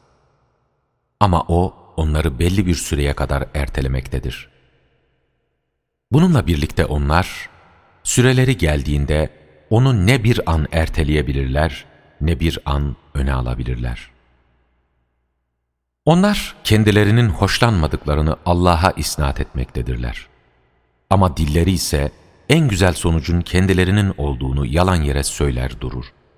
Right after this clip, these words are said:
Onlara mutlaka ateş vardır ve onlar ona sürüleceklerdir. Allah'a yemin olsun ki biz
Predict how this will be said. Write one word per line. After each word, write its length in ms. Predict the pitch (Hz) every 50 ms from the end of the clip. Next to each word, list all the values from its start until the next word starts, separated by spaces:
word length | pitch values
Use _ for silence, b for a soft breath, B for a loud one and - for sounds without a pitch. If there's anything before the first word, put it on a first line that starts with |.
| _ _ _ _ _ _ _ _ _ _ _ _ _ _ _ _ _ _ _ -
Onlara 320 | 139 160 175 185 175 175
mutlaka 540 | 170 190 185 - - 82 - - 85 78 - - -
ateş 420 | 80 - - 80 76 - - -
vardır 460 | 64 60 60 58 - 127 - - - _ _ _ _ _ _ _ _ _ _ _ _ -
ve 160 | 76 90 - -
onlar 520 | 80 80 82 78 82 87 87 - - - - - _ _
ona 200 | 76 76 80 76
sürüleceklerdir. 1120 | - - - 65 64 65 62 62 - 67 64 - - 67 64 64 - - 64 - - - - _ _ _ _ _ _ _ _ _ _ _ _ _ _ _ _ _ _ _ _ _ _ _ _ _ _ _ _ _ _ _ _ _ _ _ _ _ _ _ _ _ _ _ _ _ _ _ _ _ _ _ _ _ _ _
Allah'a 360 | 135 160 185 180 175 180 190
yemin 320 | 180 139 127 123 135 135 117
olsun 340 | 92 90 - - - 104
ki 220 | 92 - 87 67 -
biz 340 | 87 98 98 - - -